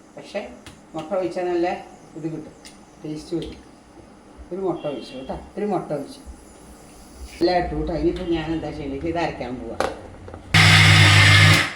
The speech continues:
നല്ല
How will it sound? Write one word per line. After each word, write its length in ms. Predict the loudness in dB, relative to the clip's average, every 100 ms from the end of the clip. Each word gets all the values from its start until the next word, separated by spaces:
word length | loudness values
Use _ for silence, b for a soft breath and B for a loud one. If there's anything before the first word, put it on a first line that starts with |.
| -4 4 6 8 8 8 8 8 8 8 8 8 8 6 6 6 8 8 8 8 4 -2 -16 _ -4 -2
നല്ല 340 | 0 0 0